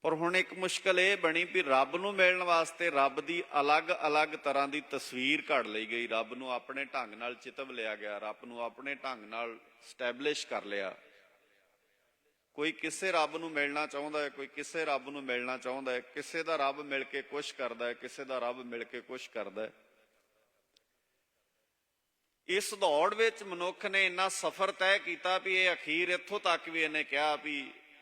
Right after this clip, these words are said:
ਸਾਡੇ ਵਾਲਾ ਰੱਬ ਜ਼ਿਆਦਾ ਵਧੀਆ ਹੈ, ਤੁਹਾਡੇ ਵਾਲਾ ਰੱਬ ਠੀਕ ਨਹੀਂ ਹੈ, ਸਾਡੇ ਵਾਲਾ ਰੱਬ ਪਿਓਰ ਹੈ, ਤੁਹਾਡੇ ਵਾਲਾ ਰੱਬ ਡੁਪਲੀਕੇਟ ਹੈ।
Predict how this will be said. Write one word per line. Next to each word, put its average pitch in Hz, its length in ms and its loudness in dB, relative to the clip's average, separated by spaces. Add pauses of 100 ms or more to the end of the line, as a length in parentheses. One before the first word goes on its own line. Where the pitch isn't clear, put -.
ਸਾਡੇ 135 460 0
ਵਾਲਾ 156 220 4
ਰੱਬ 139 240 0
ਜ਼ਿਆਦਾ 127 340 0
ਵਧੀਆ 135 340 -4
ਹੈ, 127 60 -2
ਤੁਹਾਡੇ 120 380 -4
ਵਾਲਾ 127 200 0
ਰੱਬ 117 240 -2
ਠੀਕ 120 360 -10
ਨਹੀਂ 120 280 -8
ਹੈ, 107 200 -4
ਸਾਡੇ 117 400 -2
ਵਾਲਾ 143 240 4
ਰੱਬ 120 260 2
ਪਿਓਰ 123 400 -4
ਹੈ, 117 120 0
ਤੁਹਾਡੇ 107 360 -4
ਵਾਲਾ 120 220 0
ਰੱਬ 110 220 -4
ਡੁਪਲੀਕੇਟ 110 640 -6
ਹੈ। 92 140 -12